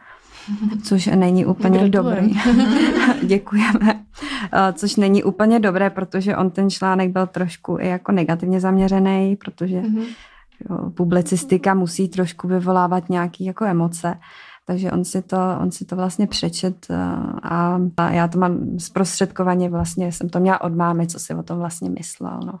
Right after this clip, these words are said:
Speaker 2: Zase to beru tak, že když mě trvalo deset let se s tím nějak vypořádat, že on na to potřebuje taky nějaký čas.
Speaker 1: Mhm.
Speaker 2: A rodič vlastně, tak si myslím, že si to vždycky dává nějak za vinu, že on za to jakoby může.
Speaker 1: A v čem to bylo negativní, ten článek? V tom, co vy děláte, nebo?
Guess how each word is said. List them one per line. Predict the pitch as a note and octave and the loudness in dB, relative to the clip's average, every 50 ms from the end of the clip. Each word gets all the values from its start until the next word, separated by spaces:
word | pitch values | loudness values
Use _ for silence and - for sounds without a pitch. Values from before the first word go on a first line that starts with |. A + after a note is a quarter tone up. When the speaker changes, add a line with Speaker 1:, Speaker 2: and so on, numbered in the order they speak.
| _ _ _ - | _ _ _ -4
Speaker 2:
Zase | F#3+ G3 F#3 G3+ G3 | -2 -2 0 0 0
to | - G3+ | 2 2
beru | G3 A3+ A3+ A3+ | 2 2 2 2
tak, | A3 F3+ F3+ F#3+ | 0 0 0 0
že | F#3+ G3+ G3 F#3 F3+ | 0 0 0 0 -2
když | F3+ F#3+ F#3+ F#3+ - - | -2 -2 -2 -4 -2 0
mě | G3+ G3 F#3+ | 0 0 0
trvalo | G3 - G3 F#3+ G3 G3+ G3+ | 0 -2 0 2 2 2 2
deset | G3 F#3+ F#3 E3+ - G3+ G3 | 2 0 -2 -2 -4 -4 -2
let | F#3+ F#3+ F#3 - | -2 -4 -2 -2
se | G3 | -6
s | F3+ - | -8 -6
tím | - G3 G3+ | -2 0 0
nějak | G3+ F#3+ F#3+ F#3 | 2 2 0 0
vypořádat, | F#3 F3 - G3+ G3 G3+ F#3+ F3+ F3+ E3+ - F3+ F#3+ - | -4 -4 -2 -2 0 2 2 0 0 -2 -6 -10 -10 -10
že | - - - | -12 -10 -4
on | - F#3+ F#3+ | -2 -2 0
na | F#3 F3+ | 0 -2
to | F3+ - F#3+ | -2 -4 -10
potřebuje | F3+ - F3+ - - F#3 F3+ G3 F#3+ | -6 -6 -6 -4 -4 -2 0 -2 0
taky | F#3+ F#3 E3+ - F#3 | 0 -2 -6 -4 -4
nějaký | F3+ F3 E3+ E3+ E3+ F3 E3+ | -4 -2 -4 -4 -6 -8 -8
čas. | E3+ - - - - E3 - - - - _ _ - | -8 -8 -10 -10 -10 -10 -14 -16 -18 -18 _ _ -6
Speaker 1:
Mhm. | A#3 A#3 A3+ A3+ A3 G#3+ G#3+ - - | -6 -4 -4 -4 -6 -6 -8 -2 0
Speaker 2:
A | F#3+ F3+ F#3+ | 0 2 2
rodič | F#3+ F#3+ F#3 E3+ F#3 F3 E3+ - - | 2 0 0 2 0 -2 -2 -4 -6
vlastně, | F#3+ F3+ F3 E3 - - F3+ - F3 F3 | -4 -4 -4 -4 -6 -6 -6 -6 -6 -6
tak | E3+ F#3+ - | -10 -12 -14
si | - - F#3+ | -12 -8 -6
myslím, | F#3 F#3 E3+ - - F#3 | -4 -4 -4 -4 -4 -4
že | F3+ F#3 | -4 -4
si | E3+ - F#3 | -6 -8 -12
to | E3+ - F#3 | -10 -8 -6
vždycky | F3+ E3+ E3 F3+ E3+ - - - | -6 -4 -4 -4 -6 -4 -8 -6
dává | F3+ F3+ F3+ F3+ F#3 | -6 -6 -6 -6 -6
nějak | F#3 F#3+ F#3+ F#3+ | -6 -4 -4 -4
za | F3+ F3+ F3+ | -4 -2 -2
vinu, | E3+ F3 F3+ E3+ F3 E3+ E3+ - _ _ - | -2 -2 -4 -4 -4 -6 -10 -12 _ _ -18
že | - - | -14 -6
on | - F#3 | -4 -2
za | F3+ F3+ F3 | -2 -2 -4
to | F3 F3+ | -4 -6
jakoby | F3 - _ F3 F3 F3+ | -8 -6 _ -2 0 2
může. | F3 F3 F3 E3+ E3+ E3 F3+ F#3 E3+ E3+ - - - - - - - - | 2 4 2 2 2 0 -2 -4 -6 -8 -10 -16 -16 -18 -20 -20 -20 -12
Speaker 1:
A | - G#3 | -12 -10
v | - | -4
čem | - G#3 G3 | 0 0 2
to | F#3+ G#3+ G#3+ | 2 2 2
bylo | G#3 A3+ A3+ G#3+ G#3 G3+ | 4 4 4 4 4 6
negativní, | G3+ G3+ F#3+ F#3+ G3 F#3+ F#3+ - F#3 F3+ F3+ F3+ F3+ F#3 | 4 4 4 4 2 0 0 -4 -2 0 2 0 0 0
ten | - F#3 F#3 F3+ | -2 0 -2 -2
článek? | F3+ - - F#3 F3+ F3+ F3+ F#3 F#3 | -2 -2 -4 -2 0 0 0 0 0
V | - | 0
tom, | G#3+ G3+ G3+ G3+ | 2 2 2 2
co | G3+ G#3 G3+ | 2 0 2
vy | F#3+ G3+ | 2 2
děláte, | F#3 G3 F#3+ F3+ F3+ F3+ F3+ F3+ F3 - G#3+ | 2 2 0 0 0 -2 -2 -4 -2 -2 0
nebo? | A#3 B3 B3 A#3+ A3+ G#3+ G#3 G3+ G#3 | 2 2 2 2 2 2 2 0 -2